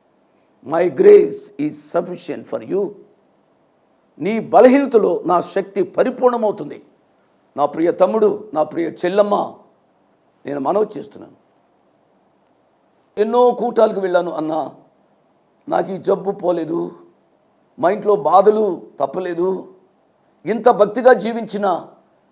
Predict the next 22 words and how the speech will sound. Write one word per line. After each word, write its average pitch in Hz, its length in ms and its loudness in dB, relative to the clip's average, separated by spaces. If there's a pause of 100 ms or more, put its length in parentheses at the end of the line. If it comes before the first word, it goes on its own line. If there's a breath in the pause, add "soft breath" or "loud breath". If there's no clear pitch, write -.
నా 170 140 2
కుమారుని 226 520 4
దేవుడు 220 280 6
తీసుకున్నాడు, 226 560 -4
నా 220 140 2
కుమార్తెను 208 500 0
దేవుడు 190 320 0
తీసుకున్నాడు, 185 720 -8 (400 soft breath)
నా 180 120 6
భర్తను 220 400 2
దేవుడు 226 280 4
తీసుకున్నాడు, 240 520 -4
నా 233 120 4
భార్యను 226 380 2
దేవుడు 226 280 2
తీసుకున్నాడు. 240 760 -6
అమ్మా, 220 460 2 (1000)
అలా 143 160 0
అనవద్దు. 160 560 -4 (1900)
దేవుడు 202 460 4
నిన్ను 202 220 -2
ప్రేమించి 220 840 4